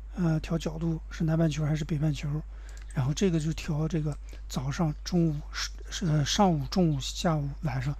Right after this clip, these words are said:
呃，以前是这么调，就是方向光。现在就是你放到哪儿都行，这个方-，方向光你怎么调都行，主要就是这个角度能不能明白？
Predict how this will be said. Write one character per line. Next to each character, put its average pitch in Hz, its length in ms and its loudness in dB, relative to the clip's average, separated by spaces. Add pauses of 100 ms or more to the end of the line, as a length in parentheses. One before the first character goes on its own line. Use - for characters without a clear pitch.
(460)
呃， 170 160 4
以 147 100 0
前 180 240 4
是 170 120 0
这 247 80 4
么 196 100 6
调， - 200 -6 (520)
就 180 140 0
是 147 80 2
方 156 200 2
向 147 160 2
光。 143 200 0 (300)
现 240 200 2
在 294 280 2
就 170 140 0
是 165 240 2
你 165 280 2
放 233 220 0
到 247 100 2
哪 220 80 -2
儿 - 140 -4
都 190 80 4
行， 170 420 2
这 190 140 -2
个 180 80 0
方-， 180 200 -4
方 - 200 2
向 190 140 6
光 190 200 6
你 214 80 6
怎 190 140 0
么 202 60 2
调 185 220 0
都 208 80 2
行， 165 280 0 (420)
主 190 140 2
要 196 80 8
就 214 120 2
是 208 120 2
这 - 160 -4
个 247 100 -2
角 - 180 0 (100)
度 190 300 0
能 180 80 4
不 170 60 6
能 165 100 4
明 160 160 4
白？ 156 140 2